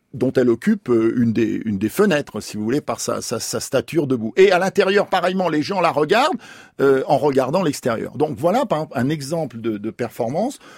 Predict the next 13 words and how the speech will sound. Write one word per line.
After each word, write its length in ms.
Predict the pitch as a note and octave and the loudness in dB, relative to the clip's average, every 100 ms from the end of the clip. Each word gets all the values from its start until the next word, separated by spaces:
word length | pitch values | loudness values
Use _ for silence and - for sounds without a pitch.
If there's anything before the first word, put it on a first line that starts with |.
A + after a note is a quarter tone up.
| - - | -20 -6
euh, 280 | A#2+ A2+ A2 | -2 -2 -2
signifiant, 580 | - - C#3+ A#2+ F#3 - _ _ A2 | -4 0 0 2 2 0 _ _ -10
hein, 80 | |
puisque 200 | C#3 - | -10 -6
l-, 240 | G2 G2 G2+ | -4 -2 0
l'artiste 400 | A2+ - - G#2+ | 0 0 -6 -6
ici 160 | G2 C3+ | -6 -6
vous 240 | G2+ F#2 | -4 -4
exprime 340 | - - B2 | -4 0 0
quelque 260 | A#2 A2 A#2+ | 2 -2 -2
chose, 360 | - E3+ E4 A2 | 2 4 4 2
bon, 180 | C#3 D3 - - - | 0 -2 -10 -18 -2
euh, 420 | A#2 A#2 - - | 0 0 0 -6